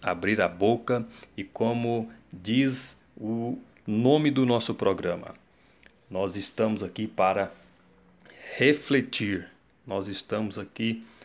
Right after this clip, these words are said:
para estar refletindo a luz de Cristo,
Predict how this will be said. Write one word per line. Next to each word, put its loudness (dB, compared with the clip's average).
para -6
estar -2
refletindo -4
a 2
luz -6
de -10
Cristo, -2